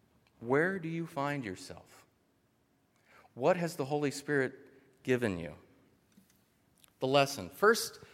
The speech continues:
like I said earlier, Scripture is a mirror. It reflects, it shows, when I come to it, it shows me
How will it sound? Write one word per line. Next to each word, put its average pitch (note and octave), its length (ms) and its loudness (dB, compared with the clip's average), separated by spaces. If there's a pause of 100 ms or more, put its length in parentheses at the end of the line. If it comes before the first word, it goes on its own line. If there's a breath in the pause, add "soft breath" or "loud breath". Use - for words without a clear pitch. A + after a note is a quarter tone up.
(220 loud breath)
like C#3+ 160 0
I D#3+ 80 4
said D3 320 4
earlier, A#2 440 2 (200)
Scripture D#3+ 800 0
is C#3 200 4
a D#3 80 8
mirror. D3+ 680 4 (4000 soft breath)
It B2 160 -4
reflects, - 840 -2 (1800 loud breath)
it B2+ 140 -6
shows, D3 640 -2 (1700)
when A#2+ 140 -6
I B2 140 -4
come B2+ 340 -10
to F2+ 200 -10
it, E2+ 180 -8
it G#2 160 -8
shows A2 600 -6
me F#2+ 520 -10